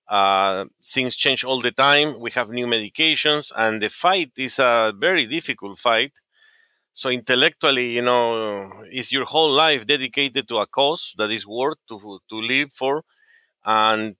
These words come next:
uh, that's why I choose oncology. And, um, I, I am involved in the field of lung cancer mainly, and,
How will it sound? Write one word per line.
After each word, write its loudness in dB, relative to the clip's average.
uh, 2
that's 0
why 0
I 2
choose -8
oncology. 0
And, -2
um, 2
I, 0
I 2
am 2
involved -2
in -8
the -4
field -2
of -4
lung -2
cancer 0
mainly, 2
and, 0